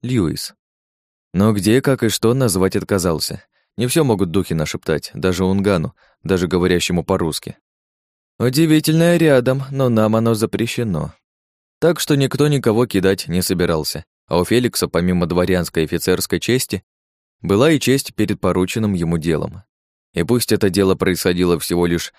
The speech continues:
от мелкого повелителя чёрных дикарей, зато оно имело такие масштабы и перспективы, что впору было задуматься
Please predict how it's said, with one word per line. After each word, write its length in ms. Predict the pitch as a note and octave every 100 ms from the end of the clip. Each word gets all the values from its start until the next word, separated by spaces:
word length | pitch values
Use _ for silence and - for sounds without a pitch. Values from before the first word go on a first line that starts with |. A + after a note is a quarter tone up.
| _
от 160 | - E2+
мелкого 460 | G2+ G#2 F#2+ F#2
повелителя 600 | F2 F#2 F2 F2+ F#2 F2+
чёрных 380 | F2+ G2+ F2+ F2
дикарей, 480 | E2 E2+ G2 A2+ F#2 _ _ -
зато 380 | G2 B2 E3
оно 240 | E3+ B2 C#3
имело 260 | B2 B2+
такие 320 | C3 A#2 G#2 A2
масштабы 440 | A2+ - F#2+ G#2
и 40 |
перспективы, 760 | A2 A2 G#2 F#2 - F2+ F#2 A#2 _ _ _
что 240 | - - A#2
впору 300 | - F#2 G2+
было 200 | G#2+ G#2
задуматься 560 | G#2 F#2 E2+ E2+ A2